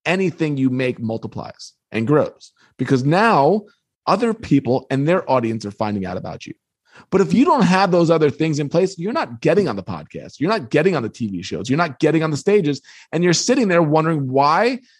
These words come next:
can I do all this stuff and create this course and write this book, but nobody cares?" And nobody cares because you didn't do all these things first.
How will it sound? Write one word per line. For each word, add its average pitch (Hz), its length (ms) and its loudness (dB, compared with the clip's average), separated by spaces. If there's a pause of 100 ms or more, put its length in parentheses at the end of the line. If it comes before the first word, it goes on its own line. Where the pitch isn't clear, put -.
(180)
can 165 140 -2
I 151 100 2
do 156 280 2
all 165 120 4
this 139 160 -4
stuff 190 240 -4
and 127 100 -12
create 160 300 -6
this 127 140 -8
course 196 320 -2
and 123 100 -6
write 139 160 -4
this 120 140 -8
book, - 180 -4
but 101 100 -14
nobody 120 220 0
cares?" - 480 -8 (720)
And 131 160 2
nobody 196 320 6
cares 202 340 2
because 151 240 0
you 147 80 4
didn't 139 260 0
do 135 240 4
all 127 140 0
these 123 200 -2
things 110 220 -8
first. - 520 -4